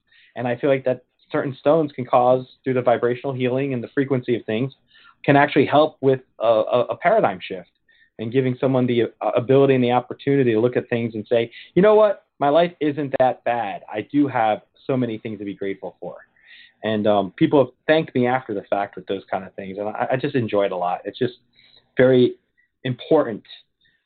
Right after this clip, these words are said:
um, in reference to where we are at this time and age of our, of our, of our world. You know, we might be more connected digitally,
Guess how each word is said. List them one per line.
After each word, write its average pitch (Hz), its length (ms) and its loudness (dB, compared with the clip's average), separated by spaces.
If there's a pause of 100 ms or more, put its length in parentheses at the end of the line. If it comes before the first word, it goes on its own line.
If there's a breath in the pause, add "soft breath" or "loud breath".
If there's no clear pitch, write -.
um, 107 460 -2
in 117 140 -6
reference 120 340 0 (100)
to 120 80 -4
where 117 200 4
we 113 140 2
are 113 160 6
at 101 100 0
this 110 120 -10 (100)
time 113 220 -2
and 104 220 -4
age 110 220 -4
of 101 100 -6
our, 101 320 0
of 107 140 -2
our, 101 160 2 (160)
of 107 100 -2
our 101 140 6
world. 98 340 6
You 101 80 -2
know, 98 140 2
we 107 100 2
might 120 220 2
be 113 120 -2
more 110 200 0
connected 104 640 0 (360)
digitally, 101 760 -2